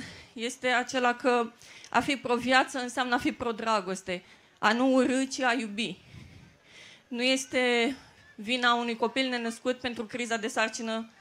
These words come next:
generată de adulți. Nu este corect să punem greutatea unei crize de sarcină sau responsabilitatea doar pe femeia în criză de sarcină, care adeseori este lăsată singură.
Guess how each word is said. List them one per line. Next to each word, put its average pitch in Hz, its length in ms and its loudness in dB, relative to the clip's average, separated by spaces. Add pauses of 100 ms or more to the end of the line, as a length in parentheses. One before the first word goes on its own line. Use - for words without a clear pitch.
(500)
generată 220 460 0
de 202 100 0
adulți. 202 460 -2
Nu 226 80 -6
este 240 240 -4
corect 233 420 -2 (180)
să - 160 -8
punem 226 500 -4 (260)
greutatea 226 640 0
unei 220 200 -4
crize 233 300 -6
de 202 80 -6
sarcină 226 460 -4
sau 233 180 -4
responsabilitatea 220 960 -2
doar 226 240 -2
pe 262 80 -6
femeia 233 320 -4
în 220 80 -6
criză 226 240 -8
de 202 100 -6
sarcină, 233 480 -4
care 220 360 -2 (420)
adeseori 254 600 2
este 247 200 -4
lăsată 233 380 -2
singură. 208 640 -6